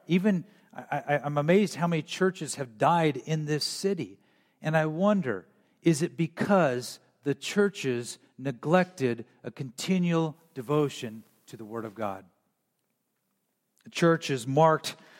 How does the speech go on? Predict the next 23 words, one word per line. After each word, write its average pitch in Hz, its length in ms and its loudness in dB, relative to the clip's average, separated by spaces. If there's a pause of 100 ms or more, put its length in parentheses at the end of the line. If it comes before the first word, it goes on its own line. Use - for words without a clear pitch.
(140)
by 147 180 4
their 143 180 4
faithfulness 135 840 -2 (460)
to 127 80 -10
teach 170 400 -2
and 117 120 -12
to 110 60 -16
preach - 560 -4 (260)
the 131 80 2
Word 139 480 4 (360)
of 117 140 -4
God. 131 480 2 (140)
<clears throat> - 80 -8 (1200)
We 147 140 6
are 143 80 6
not 151 220 4
to 151 80 0
measure 160 600 2 (600)
the 127 500 -6
effectiveness 160 840 2
of 143 160 4
the 123 100 -6
church - 640 0